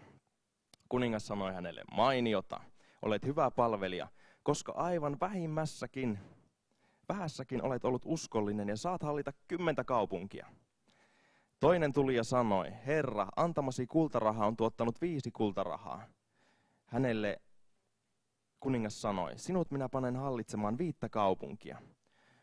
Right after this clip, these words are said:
Mutta kun seuraava palvelija tuli, tämä sanoi, 'Herra,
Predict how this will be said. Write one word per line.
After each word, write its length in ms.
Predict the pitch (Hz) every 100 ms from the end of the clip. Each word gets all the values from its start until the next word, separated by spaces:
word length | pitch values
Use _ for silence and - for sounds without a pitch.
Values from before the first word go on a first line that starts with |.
| -
Mutta 240 | 165 -
kun 140 | 156 147
seuraava 460 | 202 190 156 131
palvelija 520 | 123 147 131 113 107 104
tuli, 380 | 135 110 92 -
tämä 220 | - 151 127
sanoi, 400 | 117 101 92 98
'Herra, 440 | 147 165 120 104